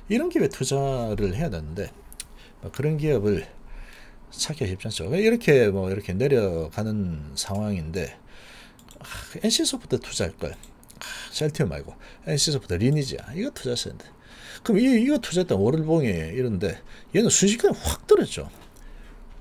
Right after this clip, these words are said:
아, 이거 좋다, 이거 투자했는데 뭐 어쩌고저쩌고 막 그러겠죠.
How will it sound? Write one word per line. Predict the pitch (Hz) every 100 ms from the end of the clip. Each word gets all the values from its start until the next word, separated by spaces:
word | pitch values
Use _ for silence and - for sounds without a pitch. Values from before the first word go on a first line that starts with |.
| - - - -
아, | - - - 320
이거 | 403
좋다, | - 135 -
이거 | 285
투자했는데 | 240 - 220 - -
뭐 | 170 -
어쩌고저쩌고 | 226 208 196 165 160 151
막 | 135
그러겠죠. | - 160 123 - 143